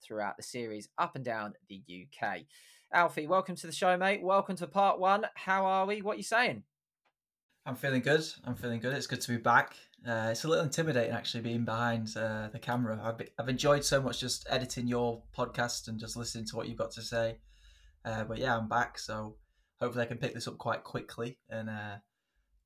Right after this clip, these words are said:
Speaker 2: not make a, a boring listen for everyone else at home. So yeah, I'm feeling good.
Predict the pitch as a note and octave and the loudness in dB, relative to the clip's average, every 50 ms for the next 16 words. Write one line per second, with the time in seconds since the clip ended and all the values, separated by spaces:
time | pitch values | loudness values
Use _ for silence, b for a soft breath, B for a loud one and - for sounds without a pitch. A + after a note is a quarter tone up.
0 | _ _ _ _ C3 A#2+ A#2+ - - - - A#2+ A2+ G#2+ G#2+ - G#2+ G#2+ G#2 A2 | _ _ _ _ 0 0 0 0 0 -4 -4 -2 -2 -2 -2 -4 -4 -4 -4 -6
1 | - _ - A#2 A2 B2 A2+ A2 A2 A2+ A2+ A2 - A#2 A2 - A2+ A2 G#2+ A2 | -8 _ -6 -2 2 2 2 4 2 0 -2 -2 -4 -8 -4 -2 -2 -2 0 0
2 | A2 G#2+ G#2+ - - - G#2+ G#2+ A2+ B2 A#2+ A2+ - - G#2 G#2 G#2 G#2 B2 B2 | -2 -2 -2 -4 -6 -4 -2 -2 -2 -2 -2 -6 -6 -4 -4 -4 -4 -6 -4 -2
3 | C#3 D3 D3+ A#2+ - B2 A#2 A2+ G#2+ B2 C3 | 0 0 0 -2 -2 -2 -2 0 0 -2 -4